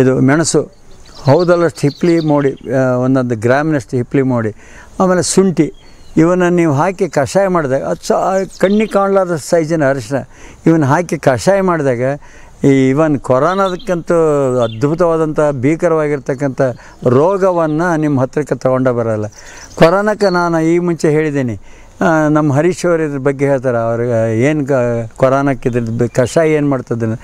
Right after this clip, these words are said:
ಇವತ್ತು ಅದನ್ನೆಲ್ಲ ಅವ್ರು ಮಾಡಿದ್ದಾರೆ, ಪ್ರಾಕ್ಟಿಕಲೇ ಮಾಡಿದ್ದಾರೆ. ಅವ್ರ ಮನೆಗೆ ಅವ್ರ ಜ-, ಆಂಟಿಗೆ, ಅಂದ್ರೆ ಚಿಕ್ಕಮ್ಮಗೇನೆ ಇದು ಬಂದಾಗ, "ಇವ್ರು ಯಾರಿಗೂ ತಗಲೇ ಇಲ್ಲ" ಅಂತ ಅನ್ನೋದೊಂದು ಮಾತನ್ನು ಹೇಳ್ಬೇಕು.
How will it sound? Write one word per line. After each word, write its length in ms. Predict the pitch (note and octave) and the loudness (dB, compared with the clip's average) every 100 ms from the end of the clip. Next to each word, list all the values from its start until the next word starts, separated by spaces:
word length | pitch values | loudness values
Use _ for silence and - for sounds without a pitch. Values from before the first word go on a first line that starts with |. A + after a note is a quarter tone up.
| - - - - | -14 -18 -8 2
ಇವತ್ತು 280 | E3+ E3+ E3 | 2 4 0
ಅದನ್ನೆಲ್ಲ 320 | D3 D3+ E3+ | 2 2 2
ಅವ್ರು 200 | D#3 C#3 | 2 0
ಮಾಡಿದ್ದಾರೆ, 580 | C#3 D#3+ F3+ D#3+ A#2+ A2 | 0 0 0 0 0 -4
ಪ್ರಾಕ್ಟಿಕಲೇ 600 | - C#3 C3+ F#3+ E3+ D3+ | -2 -4 -2 -2 0 2
ಮಾಡಿದ್ದಾರೆ. 440 | C#3+ B2+ A2 G#2+ - - - - - | 0 0 -2 -4 -6 -18 -20 -14 0
ಅವ್ರ 220 | D#3+ E3+ | 2 2
ಮನೆಗೆ 320 | D#3+ D#3+ F#3+ F#3+ | 0 2 2 2
ಅವ್ರ 220 | F#3 F3 | 2 2
ಜ-, 440 | E3 D#3+ D3+ C#3+ C#3 | 2 0 0 0 -2
ಆಂಟಿಗೆ, 360 | D#3+ F3 E3 D3+ | -4 -4 -2 0
ಅಂದ್ರೆ 280 | C#3+ F3 | 0 -2
ಚಿಕ್ಕಮ್ಮಗೇನೆ 1000 | D3+ E3 C#3+ F#3 F#3 F#3 F3+ E3+ D#3+ C#3+ - - - C#3+ | -2 -4 0 0 2 0 0 0 0 -2 -6 -20 -6 0
ಇದು 120 | D3 | 0
ಬಂದಾಗ, 380 | D3 C#3 B2+ A2+ C3 C#3+ - - - | 2 2 0 0 -2 -4 -8 -12 0
"ಇವ್ರು 180 | E3 D#3+ | 2 4
ಯಾರಿಗೂ 320 | E3 G3 G3 | 2 2 0
ತಗಲೇ 540 | - E3+ F3+ F#3 F#3 | 0 0 2 2 2
ಇಲ್ಲ" 160 | F3 E3 | 2 -2
ಅಂತ 220 | D#3+ D#3+ | -4 -4
ಅನ್ನೋದೊಂದು 540 | D#3 D#3 C#3+ C#3 C#3 | -2 0 0 0 0
ಮಾತನ್ನು 380 | C3+ D3+ D3 D3+ | 0 0 -2 -2
ಹೇಳ್ಬೇಕು. 460 | C3 B2 A#2 - | 0 0 -2 -4